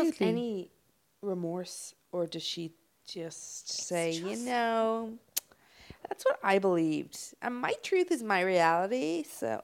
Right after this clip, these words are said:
Speaker 2: you know what I mean? Like, does, does she feel like there's any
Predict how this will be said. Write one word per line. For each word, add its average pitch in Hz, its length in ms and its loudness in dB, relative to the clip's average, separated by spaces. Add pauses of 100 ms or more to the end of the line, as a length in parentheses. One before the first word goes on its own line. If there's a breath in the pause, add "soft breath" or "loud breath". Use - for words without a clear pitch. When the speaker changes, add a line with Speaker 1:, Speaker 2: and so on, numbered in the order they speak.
Speaker 2:
you 240 100 -2
know 247 160 2
what 262 80 2
I - 20 -2
mean? 285 320 -4
Like, 269 200 -2
does, 247 280 -6 (100)
does 202 180 -14
she - 260 -8 (120)
feel 226 220 0
like 202 180 2
there's 180 160 -2
any 170 240 0